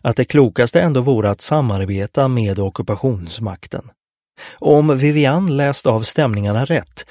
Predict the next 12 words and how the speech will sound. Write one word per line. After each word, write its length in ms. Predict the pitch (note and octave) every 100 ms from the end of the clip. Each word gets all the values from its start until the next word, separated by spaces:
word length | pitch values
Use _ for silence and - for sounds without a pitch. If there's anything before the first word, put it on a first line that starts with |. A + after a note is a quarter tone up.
| - -
så 200 | - -
verkade 440 | C#3 F3 E3+ B2 B2
de 160 | B2+
flesta 380 | B2+ F3+ - B2
producenter, 840 | - E3+ F3 F3 A2 G2 E2+ G2 F2+ _ _ _ _ -
pappa 440 | D3+ - - E3
undantagen 1000 | E3+ C#3 G2 G2+ G2 G2 C#3+ C#3+ A2+ F#2 - -
förstås, 640 | C#3+ B2 B2 - - - - - _ _ _
känna 400 | - F3 C3 A#2
en 120 | B2+
försiktig 680 | C3 C3+ B2+ - - B2 -
optimism. 680 | B2+ - D#3 D3+ - -